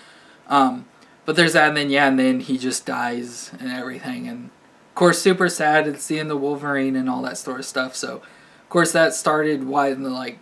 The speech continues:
two thousand, ninety-nine, two thousand, something like that. So pretty much most of my, my <laughs> life has been with Wolverine, or Hugh Jackman as Wolverine. So it'll be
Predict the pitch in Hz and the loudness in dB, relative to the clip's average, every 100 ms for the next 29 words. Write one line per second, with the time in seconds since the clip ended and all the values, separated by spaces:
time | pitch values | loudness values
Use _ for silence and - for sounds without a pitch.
0 | _ - 147 135 135 135 139 135 127 139 | _ -4 -2 0 0 0 0 -4 -2 0
1 | 135 139 135 131 135 131 131 147 135 131 | 0 0 0 0 -2 -2 -4 -4 -6 -6
2 | 135 151 139 135 151 135 135 - - _ | -8 -8 -8 -6 -4 -4 -4 -10 -20 _
3 | _ _ _ 156 - 139 127 - 165 151 | _ _ _ -2 4 6 4 2 2 4
4 | 139 135 - - - 151 156 147 - 139 | 2 -2 -8 -16 -12 2 2 2 -2 -2
5 | 131 131 127 120 - - 135 139 131 123 | 0 0 -2 -6 -16 -6 4 6 6 0
6 | 127 131 - - 165 131 143 135 127 127 | -4 -2 -2 2 2 4 2 2 0 -4
7 | 120 139 135 131 131 123 139 135 123 - | -6 -6 -6 -4 -8 -10 -8 -8 -8 -14
8 | - 143 147 135 135 139 135 131 131 131 | -6 -2 0 2 0 0 -2 0 0 0
9 | 131 127 - 143 135 135 | 0 0 0 2 4 2